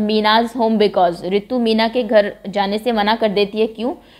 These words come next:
She do not want chocolate, she was tired, she is scared of her uncle, या फिर none, तो she was scared of her uncle, uh, because of his bad touch। तो यानी कि यहाँ पर आपका ऑप्शन सी करेक्ट है। नेक्स्ट is, why is there a quarrel in Marriott's family, मैरियट की फैमिली में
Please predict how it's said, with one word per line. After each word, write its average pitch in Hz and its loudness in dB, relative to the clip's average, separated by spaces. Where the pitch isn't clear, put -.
She 269 -2
do 262 0
not 269 0
want 233 0
chocolate, 233 0
she 226 0
was 220 2
tired, 208 4
she 247 -2
is 247 -18
scared 208 4
of 226 -4
her 214 2
uncle, 220 -4
या 202 -2
फिर 196 -4
none, 214 -6
तो 247 -8
she 220 -4
was 220 0
scared 202 2
of 196 -6
her 202 0
uncle, 190 -6
uh, 196 0
because 214 4
of 247 -2
his 262 -2
bad 190 0
touch। 175 -8
तो 202 -8
यानी 196 -6
कि 220 -8
यहाँ 196 0
पर 202 2
आपका 196 2
ऑप्शन 262 -6
सी 233 -4
करेक्ट 185 -4
है। - -14
नेक्स्ट 254 -2
is, 311 -4
why 214 6
is 294 -4
there 247 4
a 294 -2
quarrel 226 2
in 247 -4
Marriott's 214 0
family, 190 -4
मैरियट 190 -2
की 247 -8
फैमिली 214 -2
में 233 -2